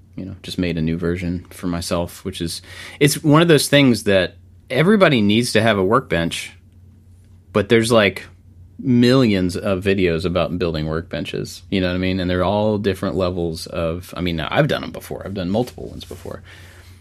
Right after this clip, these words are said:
And there's all different levels of, you know, super simple two-by-four table all the way up to, like, the fancy woodworker workbench thing and every version in between. And so it's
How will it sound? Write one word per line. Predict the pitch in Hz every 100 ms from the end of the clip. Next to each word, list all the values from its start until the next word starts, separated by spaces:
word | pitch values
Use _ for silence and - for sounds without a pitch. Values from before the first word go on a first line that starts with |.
| - 101
And | 101
there's | 107
all | 123
different | 123 107
levels | 90 120 117 98
of, | 90 92 92 87 - - - - - - - -
you | 98
know, | 92 90
super | - 127 131 127 117
simple | 113 - 104 113 104 101 101
two-by-four | 98 117 110 104 104 92
table | 98 95 95 90
all | 92
the | 101
way | 101
up | -
to, | - 95
like, | 90 90
the |
fancy | 90 95 87 92
woodworker | 95 92 92 90 92 92 90 87 - - - - -
workbench | 101 - 98 87 - -
thing | 92 90 90 85 - - - - - - _ -
and | 90 90 90 90 87
every | 101 98 104 92
version | 92 95 92 92
in | 87 95
between. | 90 - 101 98 92 87 90 -
And | 107 101
so | 107
it's | 104 - -